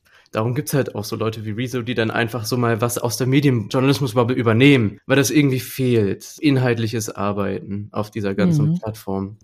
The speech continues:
Speaker 2: Man kann ja bei YouTube auch viele Sachen sich in Reportings und so weiter anschauen. Du siehst das ja zudem über das Feedback, was du bekommst. Wer interessiert sich denn für deine News?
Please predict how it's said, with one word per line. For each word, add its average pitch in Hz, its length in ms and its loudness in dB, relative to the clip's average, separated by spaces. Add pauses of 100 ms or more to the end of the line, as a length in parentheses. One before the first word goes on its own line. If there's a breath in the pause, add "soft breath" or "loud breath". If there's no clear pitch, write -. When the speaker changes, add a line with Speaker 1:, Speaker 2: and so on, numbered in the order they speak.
(220 soft breath)
Speaker 2:
Man 165 180 2
kann 185 200 4
ja 220 120 6
bei 185 200 4
YouTube 214 500 2
auch 185 240 0
viele 202 280 4
Sachen 185 300 2
sich 180 220 0
in 180 300 4
Reportings 185 640 2
und 202 180 0
so 190 100 -4
weiter 185 320 0
anschauen. 196 1000 0
Du 185 80 0
siehst 175 320 -2
das 180 140 -6
ja 165 220 -2 (140)
zudem 185 600 4
über 175 480 4 (120)
das 170 200 -2
Feedback, 226 400 2
was 202 160 0
du 208 80 -2
bekommst. 208 760 0
Wer 185 360 4
interessiert 208 480 2
sich 190 120 0
denn 151 180 4
für 147 120 -4
deine 139 300 4
News? 131 500 2